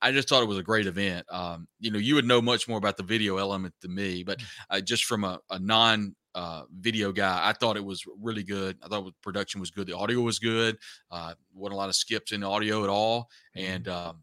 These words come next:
Speaker 1: you know, I didn't look at the numbers specifically, but judging by the, the number of, the numbers given, I, I would expect it would be, uh, pretty substantial.
Speaker 2: Yeah, I, I would imagine this is going to be something that we're gonna see on a semi-regular basis. And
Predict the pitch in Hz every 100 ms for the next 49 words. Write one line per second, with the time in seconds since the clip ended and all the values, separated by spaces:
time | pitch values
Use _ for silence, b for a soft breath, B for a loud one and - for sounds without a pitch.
0 | - 95 87 110 131 113 123 127 110 98
1 | 107 120 110 - 95 - 117 113 107 95
2 | 92 _ b b 120 120 110 104 98 90
3 | 87 95 107 104 95 87 82 _ _ 92
4 | 95 104 98 - 110 101 87 - _ 107
5 | 104 95 - 104 95 85 92 90 - _
6 | _ _ _ _ - 87 90 82 110 92
7 | - - - 80 78 - _ B B B
8 | 139 131 135 170 170 214 180 170 160 160
9 | 143 139 139 135 - 139 131 120 123 120
10 | 139 123 123 117 110 113 117 110 - 120
11 | 107 104 - 120 107 101 87 - 117 113
12 | 113 110 104 92 101 104 107 107 - -
13 | 120 107